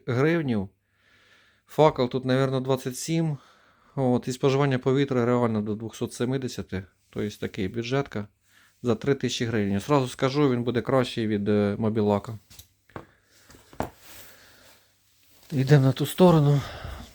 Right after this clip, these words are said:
Так, ці я вже казав, це у нас по п'ять тисяч гривень один і три дюза.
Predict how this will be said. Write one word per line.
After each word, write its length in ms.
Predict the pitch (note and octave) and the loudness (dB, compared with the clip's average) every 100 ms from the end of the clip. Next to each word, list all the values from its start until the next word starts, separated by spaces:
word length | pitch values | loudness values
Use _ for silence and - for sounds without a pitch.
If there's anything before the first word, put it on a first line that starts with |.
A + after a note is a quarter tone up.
| _ _ - - - - _ _ _ _ - - - | _ _ -20 -20 -20 -20 _ _ _ _ -18 -12 4
Так, 240 | - - | 4 4
ці 140 | - | 0
я 100 | D3+ | 2
вже 140 | B2+ C3+ | 2 0
казав, 420 | C#3+ B2+ B2+ A2 | 0 0 2 0
це 180 | - C3 | 0 -2
у 80 | A#2+ | 0
нас 180 | A#2 | -2
по 160 | - A#2 | -2 -6
п'ять 300 | - F3 D3+ | -4 -6 -4
тисяч 300 | D3 C#3+ C3 | -8 -6 -4
гривень 280 | C3 C3+ B2+ | -2 -2 0
один 280 | B2 B2 A#2+ | -2 0 -2
і 40 | |
три 180 | B2 B2 | -2 -4
дюза. 460 | B2 A#2+ B2 A#2 | -4 -4 -2 -2